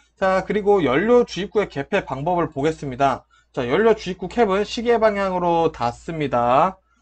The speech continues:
자, 그리고 연료에 압력이 가해져 있는 상태이기 때문에 요 주입구를 개폐할 때 천천히 분리를 해야 돼요. 아니면은 연료가 팍 하고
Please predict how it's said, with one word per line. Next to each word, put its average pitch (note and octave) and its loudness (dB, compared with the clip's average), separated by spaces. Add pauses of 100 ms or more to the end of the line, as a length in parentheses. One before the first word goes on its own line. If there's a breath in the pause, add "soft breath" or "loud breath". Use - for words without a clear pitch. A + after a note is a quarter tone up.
(120)
자, C3 -14
그리고 D#3+ -4
연료에 F3 4
압력이 A#3 0
가해져 F3+ 0
있는 E3+ -2
상태이기 A3+ -4
때문에 C#3+ -6 (380 soft breath)
요 F3+ 4
주입구를 G#3+ -4
개폐할 F3 -4
때 F#3 -4
천천히 B3+ -4
분리를 F#3 0
해야 G3 4
돼요. C#3+ 0
아니면은 F3+ -2
연료가 D3 -2
팍 - -20
하고 D#3 -6